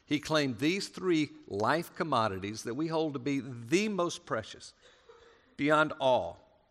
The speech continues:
He says, "This is what I can do. I can give you purpose. I can give you freedom." And I'm not talking about the license to do what you want to do. I'm talking about the ability to do what you're supposed to be doing,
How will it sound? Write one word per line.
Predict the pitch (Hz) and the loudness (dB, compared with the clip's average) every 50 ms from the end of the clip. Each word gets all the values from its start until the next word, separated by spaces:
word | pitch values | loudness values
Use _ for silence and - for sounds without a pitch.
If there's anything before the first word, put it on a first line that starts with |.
| _ _ _ _ _ _ _ _ - | _ _ _ _ _ _ _ _ -10
He | - 117 | -8 -4
says, | - 139 127 104 | -4 -2 -2 -2
"This | - 151 147 139 | -4 -4 -4 -4
is | 131 | -2
what | 143 151 147 | 2 2 2
I | 139 | 2
can | - 143 135 123 | 0 -4 -6 -4
do. | 127 113 90 82 - _ _ _ _ _ _ _ _ _ _ - | -4 -6 -6 -8 -14 _ _ _ _ _ _ _ _ _ _ -4
I | - 110 | -2 -2
can | - - 120 | -2 -2 -2
give | 104 123 117 127 | -2 -2 -2 -2
you | 160 | -4
purpose. | - - 147 104 - - 120 - - - - - _ _ _ _ _ _ _ _ _ _ _ _ _ _ _ _ _ _ _ _ _ _ _ _ _ _ _ _ _ _ _ _ _ _ _ - _ | -4 -4 -4 -4 -4 -6 -12 -14 -14 -16 -18 -20 _ _ _ _ _ _ _ _ _ _ _ _ _ _ _ _ _ _ _ _ _ _ _ _ _ _ _ _ _ _ _ _ _ _ _ -8 _
I | - 113 135 | 2 2 2
can | - 156 147 | 2 2 2
give | 127 156 151 135 | 2 2 2 2
you | 147 139 | 0 -4
freedom." | - - - - 185 202 196 147 95 92 90 101 123 143 135 - - | -6 -8 -4 -2 0 2 2 0 0 -2 -4 -6 -6 -8 -10 -12 -6
And | 110 110 | -2 0
I'm | 117 139 175 | 2 2 2
not | 190 - - | 0 0 2
talking | 185 180 165 160 160 | 0 0 0 0 0
about | 143 143 143 - | 0 0 0 0
the | 143 131 | 0 2
license | 131 131 131 143 131 - - 131 - | 4 4 4 4 2 0 -4 -8 -8
to | - 117 | -6 -4
do | 110 123 | -2 -2
what | 117 110 113 - | -2 -4 -4 -6
you | 123 | -6
want | 104 104 104 90 85 | -6 -6 -6 -6 -6
to | 95 113 | -4 -2
do. | 104 | 0
I'm | 92 110 131 - | 0 -2 -2 -2
talking | - 170 147 147 - 143 131 | -2 -2 -2 -2 -2 -6 -4
about | 117 113 110 117 - 101 98 | 0 0 0 0 0 -4 -4
the | 101 104 | -2 -2
ability | 95 90 87 85 80 117 131 151 156 135 104 - - 98 92 90 92 - - - - - _ _ | -2 -2 -4 -4 0 2 2 2 2 0 -2 -4 -6 -8 -8 -8 -10 -12 -18 -20 -20 -20 _ _
to | - 120 | -10 -8
do | 98 87 143 151 151 143 | 0 4 4 6 6 4
what | 120 117 131 127 120 - - - _ | 4 2 0 0 0 -2 -10 -16 _
you're | 107 104 107 127 127 117 | -8 -4 0 0 0 0
supposed | - - 127 113 - - 165 180 196 185 - - | -2 -4 -6 -6 -4 -4 -4 -4 -2 -4 -6 -6
to | 117 | -6
be | 92 98 90 | -6 -6 -6
doing, | 78 90 87 80 78 85 90 | -6 -6 -6 -6 -8 -10 -12